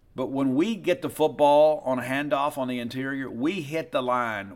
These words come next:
wide open. And we got some guys that can jump cut, too, if the hole is, uh, is somewhat, uh, blocked up there.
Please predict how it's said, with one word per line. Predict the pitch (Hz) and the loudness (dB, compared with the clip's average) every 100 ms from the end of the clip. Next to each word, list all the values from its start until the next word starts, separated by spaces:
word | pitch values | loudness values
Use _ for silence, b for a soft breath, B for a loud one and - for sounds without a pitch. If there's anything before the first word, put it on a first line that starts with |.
| 87 | -6
wide | 107 117 117 117 - - | -4 -2 -2 -4 -8 -4
open. | 120 - - - _ _ - | -4 -4 -16 -18 _ _ -10
And | 123 | -6
we | 147 | 2
got | 202 202 | 2 2
some | 170 | 0
guys | 175 175 | 2 2
that | 143 | 0
can | 151 | -2
jump | 131 190 180 | 0 0 2
cut, | 147 131 | -2 -2
too, | - 160 | -2 -4
if | 147 | -2
the | 123 | -4
hole | 131 147 139 | 0 0 0
is, | 123 104 113 | -2 -2 -2
uh, | 101 - B B B B | -2 -4 B B B B
is | 117 | -2
somewhat, | 156 143 131 127 120 123 | 0 0 4 4 4 -2
uh, | 104 | -2
blocked | 90 131 156 - | 0 2 2 0
up | 135 170 | -2 -2
there. | - - | -6 -14